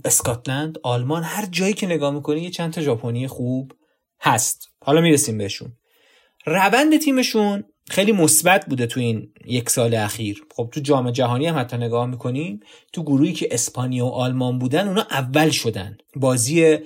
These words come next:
جسورانه‌شون مقابل آلمان و اسپانیا رو حتماً یادتون هست که خب بردن. حتی جام جهانی دو هزار و هجده هم البته عالی بودن دیگه. یادتون هست رفتن خوردن به بلژیک توی یک هشتم، یه بازی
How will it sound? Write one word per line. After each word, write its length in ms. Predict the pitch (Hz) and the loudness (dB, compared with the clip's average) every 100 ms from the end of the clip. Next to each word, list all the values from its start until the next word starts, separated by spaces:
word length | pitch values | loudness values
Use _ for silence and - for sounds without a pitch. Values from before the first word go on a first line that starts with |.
| - _ _ | -10 _ _
جسورانه‌شون 880 | 151 135 - 139 135 135 160 180 156 | 0 2 4 4 4 4 2 0 0
مقابل 440 | 127 120 120 123 131 | 0 0 2 2 0
آلمان 400 | 147 131 127 131 | 0 0 0 0
و 40 | 131 | 0
اسپانیا 500 | 123 - 131 135 175 | 0 0 -2 0 2
رو 80 | 196 | 2
حتماً 260 | 196 185 | 2 0
یادتون 360 | 190 196 202 190 | 0 -2 -2 0
هست 200 | 190 - | 0 -2
که 80 | - | -2
خب 120 | 156 | 0
بردن. 500 | 156 180 131 107 - _ _ _ _ _ _ | 2 2 2 -4 -12 _ _ _ _ _ _
حتی 280 | - 190 262 269 - - | -8 -2 0 0 -4 -2
جام 260 | 151 147 143 | 2 4 4
جهانی 320 | 151 147 147 | 4 4 6
دو 120 | 147 | 6
هزار 180 | 143 147 | 6 4
و 20 | |
هجده 240 | 147 135 | 2 2
هم 100 | - | 2
البته 280 | 214 160 175 | 4 4 4
عالی 260 | 214 165 233 | 4 4 2
بودن 320 | 320 139 123 | 0 0 -2
دیگه. 180 | 117 117 | -2 0
یادتون 280 | 151 185 226 | 0 2 -2
هست 180 | - | 0
رفتن 380 | 190 - 202 202 | -2 0 -2 -4
خوردن 320 | - 175 185 | -4 -4 0
به 80 | 202 | 2
بلژیک 440 | 151 135 127 202 - | 4 2 2 -6 -4
توی 400 | 233 226 220 220 208 | 4 6 6 2 0
یک 200 | 208 - | -2 0
هشتم، 540 | 214 - 226 214 220 - | 0 0 0 -2 -2 -6
یه 120 | 151 | -2
بازی 320 | 175 143 180 | 2 2 2